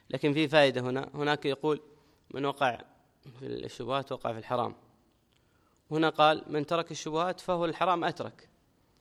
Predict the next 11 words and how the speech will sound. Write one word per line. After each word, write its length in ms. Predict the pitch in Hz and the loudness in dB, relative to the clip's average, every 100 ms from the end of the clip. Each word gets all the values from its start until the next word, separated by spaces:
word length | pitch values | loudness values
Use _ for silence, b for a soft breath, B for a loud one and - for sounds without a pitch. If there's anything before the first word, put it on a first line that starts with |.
| _ - | _ -8
معناه 340 | 131 139 151 | -2 0 0
أنك 180 | 143 139 | -2 -2
ترك 260 | 165 156 | -6 -6
الش-، 180 | 151 - - - | -8 -14 -10 0
تركك 320 | 156 147 143 | 0 0 -8
للشبهات 480 | 135 139 131 147 - _ _ _ _ _ _ _ _ _ | -8 -4 -2 -2 -4 _ _ _ _ _ _ _ _ _
يمنعك 460 | - 135 147 139 139 | -6 0 2 0 -2
من، 380 | 127 127 95 110 | -2 -2 -2 -4
من 120 | 120 | -2
ترك 240 | 135 131 | -2 -4
الحرام، 340 | 117 - 110 | -6 -6 -6